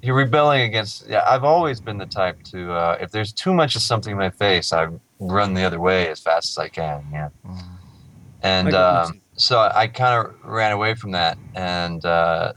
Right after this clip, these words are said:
Speaker 1: the Ramones and Minor Threat tapes that were being played out of my, I mean, I, I, I would turn down the Led Zeppelin in my room to listen to his Ramones blasting out, you know, because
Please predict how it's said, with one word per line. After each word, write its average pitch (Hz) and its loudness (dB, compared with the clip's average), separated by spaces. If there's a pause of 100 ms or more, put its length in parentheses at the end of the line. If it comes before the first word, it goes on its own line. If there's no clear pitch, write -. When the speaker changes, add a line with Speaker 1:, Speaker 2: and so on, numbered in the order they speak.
(140)
Speaker 1:
the 92 -4
Ramones 95 2 (240)
and 82 -4
Minor 90 2
Threat 90 -2 (140)
tapes 78 -6
that - -8
were 80 -10
being 80 -6
played 78 -2
out 76 2
of 71 -6
my, 73 0 (400)
I 117 0
mean, 127 4
I, 123 4
I, 123 2 (140)
I 120 2
would 123 -6
turn 139 -4
down 113 2
the 101 -6
Led 101 -2
Zeppelin 110 -2
in 87 -8
my 104 4
room 85 -6 (640)
to - -14
listen 98 -8
to 95 -10
his 85 -6
Ramones 90 0
blasting 78 -2
out, 78 0
you 85 -10
know, 90 0
because 80 -6